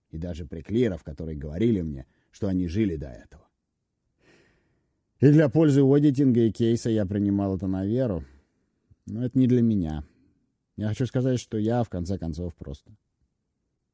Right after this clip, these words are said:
Перед вами случай потрясающей безответственности в отношении идентностей. Вот и все.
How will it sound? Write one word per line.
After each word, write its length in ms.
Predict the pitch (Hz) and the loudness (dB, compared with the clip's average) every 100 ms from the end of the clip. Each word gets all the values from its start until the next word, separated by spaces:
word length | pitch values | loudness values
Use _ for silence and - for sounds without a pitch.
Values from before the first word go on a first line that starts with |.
| _ _ _ _ _ _ _ _ _ _ _ _ _ _ _ _ _ _ _ _ - | _ _ _ _ _ _ _ _ _ _ _ _ _ _ _ _ _ _ _ _ 0
Перед 240 | 139 139 | 4 6
вами 300 | 127 180 185 | 6 4 2
случай 300 | - 143 143 | 2 2 2
потрясающей 760 | 117 120 123 117 120 139 135 131 | 0 0 0 2 2 2 2 2
безответственности 880 | 110 110 98 107 107 - 101 90 92 | 2 2 0 0 -2 0 -2 -2 -2
в 80 | 90 | -2
отношении 580 | 95 85 92 92 95 | -2 -4 -2 0 0
идентностей. 720 | 82 90 85 - 62 - - _ _ _ _ _ | -2 -4 -8 -12 -16 -18 -20 _ _ _ _ _
Вот 240 | 101 123 170 | -2 0 0
и 60 | |
все. 280 | 139 151 | 0 -2